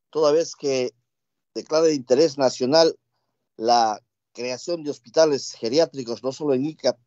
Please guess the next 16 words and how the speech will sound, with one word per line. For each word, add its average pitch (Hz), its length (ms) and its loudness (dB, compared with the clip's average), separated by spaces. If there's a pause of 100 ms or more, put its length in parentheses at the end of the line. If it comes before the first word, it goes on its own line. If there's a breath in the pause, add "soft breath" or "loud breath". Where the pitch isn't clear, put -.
(300)
también 139 260 -4
en 127 140 2
Puno, 190 480 2 (540)
pero 143 180 -2
quisiera 262 280 0
exhortar 170 640 4 (1500)
a 120 100 -6
la 120 120 -4
comisión, 165 720 -4 (200)
exhor-, 110 340 -10
exhortar 123 600 0 (380)
a 113 120 -2
los 113 280 -2
integrantes 127 840 -2 (1000)
del 98 160 -6
Congreso 170 720 2